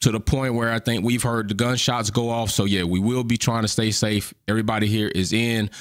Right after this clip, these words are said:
trying to make sure other family members are where they need to be. I am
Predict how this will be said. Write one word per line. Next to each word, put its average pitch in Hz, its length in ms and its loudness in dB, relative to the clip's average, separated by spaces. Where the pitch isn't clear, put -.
trying 92 160 2
to - 20 2
make 98 160 2
sure - 180 0
other 110 200 0
family 110 340 0
members 107 300 0
are 95 140 -2
where 98 220 0
they 110 220 0
need 113 240 0
to 110 60 0
be. 113 340 2
I 95 180 0
am 113 560 0